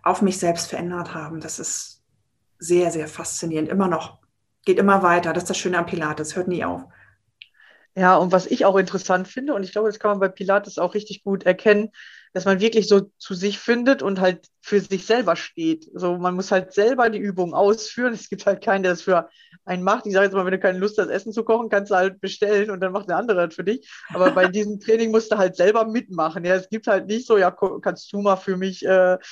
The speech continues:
Speaker 2: äh, das erledigen?“ Ja, ich weiß nicht, ob ihr das kennt. Mein Vater hat früher mal so einen Spruch gemacht:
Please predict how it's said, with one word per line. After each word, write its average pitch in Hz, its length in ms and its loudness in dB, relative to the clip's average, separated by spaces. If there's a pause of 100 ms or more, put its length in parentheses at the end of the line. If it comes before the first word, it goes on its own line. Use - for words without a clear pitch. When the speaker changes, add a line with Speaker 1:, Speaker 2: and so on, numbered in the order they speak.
(240)
Speaker 2:
äh, 185 180 4
das 185 180 0
erledigen?“ 185 600 -4 (280)
Ja, 180 140 2
ich 175 160 -4
weiß 202 140 2
nicht, 196 100 2
ob 180 80 0
ihr 190 60 4
das 185 120 2
kennt. 226 160 2
Mein 175 80 -2
Vater 208 220 0
hat 180 80 -4
früher 185 180 2
mal 180 120 0
so 175 60 -2
einen 175 60 -4
Spruch 185 260 -6
gemacht: 202 200 -2